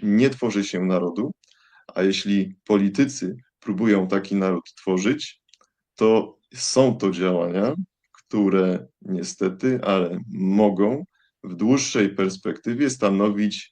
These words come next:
niebezpieczeństwo ustrojowe dla państwa polskiego i jeśli nie otwarcie im przeciwdziałać, to zdecydowanie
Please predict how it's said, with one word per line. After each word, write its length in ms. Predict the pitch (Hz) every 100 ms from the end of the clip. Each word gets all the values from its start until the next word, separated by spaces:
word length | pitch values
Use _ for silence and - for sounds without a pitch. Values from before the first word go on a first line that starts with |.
| -
niebezpieczeństwo 1700 | - 95 110 113 107 104 - - 95 - 104 120 123 - 104 101 -
ustrojowe 760 | - 165 - 123 104 95 92 101 - _ _
dla 180 | 107 117
państwa 360 | 110 104 -
polskiego 680 | 95 90 87 - 92 120 185 - _ _ _ _ _
i 400 | 117 107 - - _ _ - _
jeśli 520 | 110 107 104 101 98 95
nie 340 | 107 120 113 - _ _
otwarcie 520 | 117 113 117 107 -
im 180 | 104 101
przeciwdziałać, 920 | 95 98 - 87 87 123 98 - - - _ _ _
to 140 | 107
zdecydowanie 920 | 90 113 - 156 131 113 113 107 107